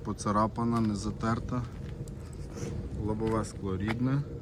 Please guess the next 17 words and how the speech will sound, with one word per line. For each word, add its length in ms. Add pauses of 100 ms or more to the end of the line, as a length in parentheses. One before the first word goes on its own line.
(1800)
Він 200
код 300
для 160
перевірок, 640
хто 180
не 120
вірить 380
пробігу. 580 (920)
Подивіться, 500
який, 460 (960)
як 180
тут 160
все 160
гарно, 480
чистенько, 640
акуратно. 600 (1500)
Зараз 340